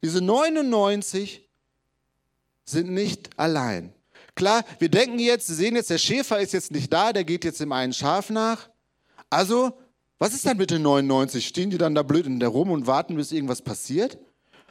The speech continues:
Oder sagen diese neunundneunzig sich, „Hör mal, jetzt, wo der Schäfer nicht da ist,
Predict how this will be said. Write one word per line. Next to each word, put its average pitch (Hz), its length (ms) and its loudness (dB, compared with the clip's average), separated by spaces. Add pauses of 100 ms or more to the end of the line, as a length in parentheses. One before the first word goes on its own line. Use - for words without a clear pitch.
(300)
Oder 190 260 4
sagen 202 380 2
diese 185 200 -2
neunundneunzig 190 680 2
sich, 175 180 -6
„Hör 190 120 0
mal, 220 220 -2 (520)
jetzt, 208 340 0 (260)
wo 160 100 0
der 180 120 2
Schäfer 226 380 0
nicht 165 220 -2
da 175 200 2
ist, 233 300 -2